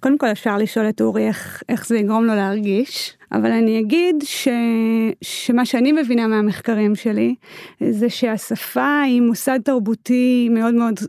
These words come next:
שעושה לנו עבודה תרבותית מאוד חזקה, במובן הזה שהיא מספרת לנו כל הזמן איך אנחנו אמורים להתנהג, גם אם זה לא, לא מודע. ולכן, אה, אם היא, אם,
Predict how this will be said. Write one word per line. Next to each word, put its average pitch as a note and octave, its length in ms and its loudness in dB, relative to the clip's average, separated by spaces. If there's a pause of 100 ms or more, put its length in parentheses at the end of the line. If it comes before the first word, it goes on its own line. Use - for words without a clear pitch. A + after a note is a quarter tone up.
(260)
שעושה C4 360 0
לנו B3+ 180 0
עבודה A#3 280 0
תרבותית B3 440 -2
מאוד A3+ 200 0
חזקה, G#3 500 -4 (500)
במובן A3+ 480 2
הזה B3 220 0
שהיא A#3+ 260 0
מספרת C4 680 0
לנו A#3 280 0
כל C4+ 240 0
הזמן B3+ 720 2 (480)
איך C4+ 180 2
אנחנו B3+ 280 0
אמורים A#3 320 2
להתנהג, A#3 640 0 (120)
גם C4 220 2
אם C#4 120 4
זה A3+ 120 0
לא, A#3+ 120 0 (280)
לא B3 100 2
מודע. A3 300 2 (260)
ולכן, C4+ 720 0 (500)
אה, B3 60 2
אם B3+ 300 2
היא, C4 340 2
אם, C4+ 300 4